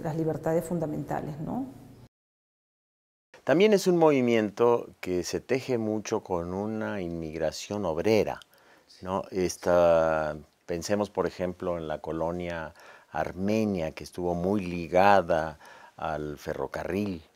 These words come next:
Speaker 2: ¿no es cierto? Y que, y que también le dio un contenido obrero a estas demandas, porque eran jóvenes audaces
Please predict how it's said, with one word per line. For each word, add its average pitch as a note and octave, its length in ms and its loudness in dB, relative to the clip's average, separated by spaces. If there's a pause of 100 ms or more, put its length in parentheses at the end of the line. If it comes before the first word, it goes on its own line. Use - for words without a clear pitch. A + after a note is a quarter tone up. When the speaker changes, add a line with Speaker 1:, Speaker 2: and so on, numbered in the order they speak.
(120)
Speaker 2:
¿no D2+ 100 -12
es D#2 60 -12
cierto? E2+ 420 -6 (400)
Y F2+ 120 -10
que, E2+ 680 -2
y F#2 160 -14
que - 180 -10
también A2+ 360 2
le D3 80 8
dio C3+ 120 6
un D3 120 2
contenido A#2 680 4
obrero G2+ 640 8
a E2+ 120 6
estas E2 280 -2
demandas, D2+ 460 -4
porque - 260 -4
eran G3 120 4
jóvenes D3+ 460 6
audaces D#2+ 680 2